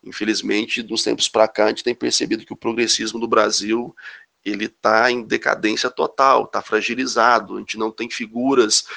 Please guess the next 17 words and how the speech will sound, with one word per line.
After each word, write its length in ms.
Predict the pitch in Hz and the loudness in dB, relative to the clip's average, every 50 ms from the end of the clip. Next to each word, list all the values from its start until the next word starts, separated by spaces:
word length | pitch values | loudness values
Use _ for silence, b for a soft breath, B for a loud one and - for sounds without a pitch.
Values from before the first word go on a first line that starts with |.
| B B B | B B B
icônicas 760 | - 110 - _ - 123 123 127 139 139 131 110 - 110 107 | -12 -12 -12 _ -6 -2 2 4 4 4 2 0 -4 -6 -8
do 80 | 113 - | -8 -6
progressismo 580 | - 110 113 110 104 - - 117 117 117 117 | -4 -2 -2 0 0 0 0 -2 -4 -6 -8
que 80 | - 123 | -10 -14
possam, 460 | - _ - 110 123 135 135 120 120 | -6 _ 4 4 4 4 4 0 -4
de 80 | 110 104 | -6 -8
fato, 460 | - - 110 113 120 123 - 120 110 B B B B B | -4 0 2 2 2 2 0 -6 -14 B B B B B
gerar 400 | B - 123 120 113 107 120 139 | B 0 2 4 4 4 4 2
mobilização, 920 | 135 127 123 117 120 117 113 104 110 110 104 - - - 123 127 127 113 113 | 2 2 0 0 0 -2 -2 0 0 0 0 0 0 0 0 0 0 0 0
atrair, 560 | 113 - - 123 120 107 104 110 135 151 143 | 0 -2 0 0 2 4 4 2 0 -4 -6
de 120 | 123 123 | -10 -4
fato, 280 | - - 110 107 - - | 0 2 2 2 0 -2
forças 300 | - 123 120 - - - | -6 -4 -4 -4 -4 -6
políticas 480 | - - 113 107 123 135 - 123 113 | -6 -8 -6 -4 -4 -4 -4 -6 -8
e 40 | - | -8
forças 260 | - 113 113 - - | -6 -6 -6 -4 -4
sociais 680 | - - - - - 113 110 110 113 117 120 - - | -4 -2 0 0 0 0 2 4 4 4 4 2 0